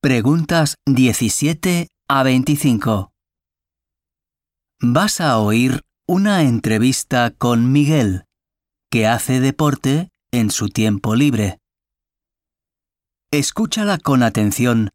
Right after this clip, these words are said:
y contesta a las preguntas. Habrá una pausa durante la entrevista. Primera parte.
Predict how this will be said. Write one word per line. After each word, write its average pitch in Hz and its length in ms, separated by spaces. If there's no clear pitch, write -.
y 139 140
contesta 127 880
a 139 140
las 139 240
preguntas. 123 840
Habrá 120 480
una 185 280
pausa 160 680
durante 117 480
la 117 160
entrevista. 117 760
Primera 151 460
parte. 107 540